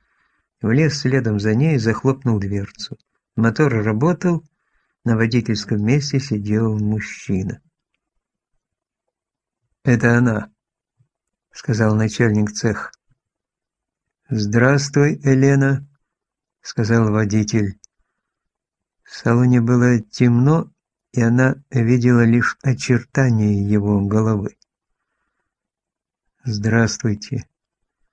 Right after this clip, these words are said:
Слышал, с твоей подругой произошел несчастный случай. Я приехал сразу, как только узнал". "Разве вам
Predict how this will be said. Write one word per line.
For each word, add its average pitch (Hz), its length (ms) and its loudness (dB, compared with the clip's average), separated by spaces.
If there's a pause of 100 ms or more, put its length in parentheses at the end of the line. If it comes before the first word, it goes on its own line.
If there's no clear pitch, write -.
(800)
Слышал, 143 580 2
с 139 100 -6
твоей 131 300 2
подругой 131 600 2
произошел 117 520 2
несчастный 123 600 0
случай. 120 640 -2 (800)
Я 113 200 -2
приехал 113 440 0
сразу, 113 440 0
как 113 200 -2
только 107 280 -2
узнал". 104 560 -2 (2250)
"Разве 113 500 0
вам 113 500 0